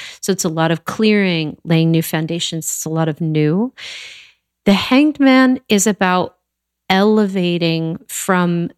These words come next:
the ego pain body to the soul.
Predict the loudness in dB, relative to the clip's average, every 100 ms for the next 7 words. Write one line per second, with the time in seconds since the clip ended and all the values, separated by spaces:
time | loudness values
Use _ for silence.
0 | -8 -6 -4 -2 0 0 0 -2 0 0
1 | 0 -2 -2 -2 -4 -4 -6 -6 -4 -6
2 | -6 -4 -4 -4 -8